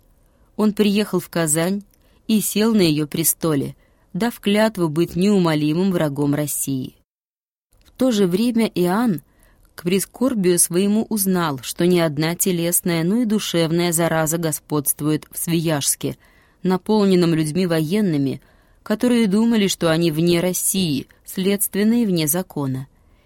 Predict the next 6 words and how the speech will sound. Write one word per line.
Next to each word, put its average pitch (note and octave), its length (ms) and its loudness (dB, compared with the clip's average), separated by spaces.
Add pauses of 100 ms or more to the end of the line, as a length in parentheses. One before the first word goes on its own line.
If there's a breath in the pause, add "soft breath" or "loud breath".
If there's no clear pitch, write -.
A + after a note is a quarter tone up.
(120)
и G3+ 100 0
среди F#3+ 380 0
ужасов E3 460 0
смерти E3 600 -2 (320 soft breath)
предавались G#3+ 600 0
необузданному, E3 1040 0